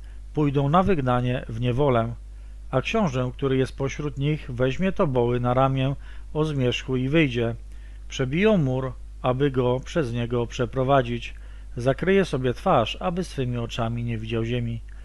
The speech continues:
Rozciągnę bowiem nad nim swoją sieć i zostanie schwytany w moje sidła. Zaprowadzę go do Babilonu, do ziemi Chaldejczyków,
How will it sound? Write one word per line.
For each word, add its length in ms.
Rozciągnę 680
bowiem 520
nad 240
nim 200
swoją 380
sieć 400
i 40
zostanie 520
schwytany 640
w 40
moje 280
sidła. 480
Zaprowadzę 760
go 140
do 120
Babilonu, 760
do 160
ziemi 280
Chaldejczyków, 840